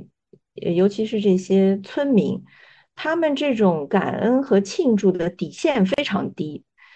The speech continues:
就是我们可能觉得，哎呀，你要让我感个恩，你要让我庆祝点什么，我得，我得多好我才能庆祝，我才能感恩啊。就是抱怨比较多，但是他们就觉得，哎呀，我这一年就这么过来了，我还活着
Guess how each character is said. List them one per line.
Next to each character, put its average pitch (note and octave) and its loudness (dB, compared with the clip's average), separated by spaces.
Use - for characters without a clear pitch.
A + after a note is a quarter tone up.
就 G4+ 6
是 F#4 8
我 G3 8
们 A3 2
可 C4+ 2
能 A3+ 4
觉 G#3+ 4
得， A3+ 2
哎 A#3 0
呀， A3+ 2
你 G3 6
要 A#3+ 2
让 G4 2
我 F#3+ 6
感 - -6
个 D#3 -8
恩， D4+ 0
你 G3 2
要 A#3+ 4
让 G#4+ 6
我 A3 6
庆 F#4+ 2
祝 G#3+ 6
点 E3 4
什 D#3 -6
么， E3 -2
我 A#3 2
得， G#3 4
我 D4 0
得 E4+ 6
多 F#3+ -2
好 F3 2
我 D#3 4
才 F3 -2
能 E3 -6
庆 G3 4
祝， D#3 0
我 - -2
才 - -8
能 F3+ -4
感 - -4
恩 D3 -6
啊。 - -10
就 G#4 4
是 F#4 6
抱 A#4 4
怨 G#3+ 6
比 - -10
较 - 0
多， - -2
但 G4+ 2
是 F4 2
他 - -4
们 F#4+ -4
就 C4+ 0
觉 F#3 4
得， G3+ 4
哎 - -4
呀， C#4 -6
我 G#3+ 2
这 D#4+ -2
一 F#4 0
年 B3 -2
就 F4+ 0
这 F#4 -2
么 F4 -6
过 A4+ 4
来 - 0
了， - -4
我 - 0
还 B3 0
活 B3+ 2
着 - 2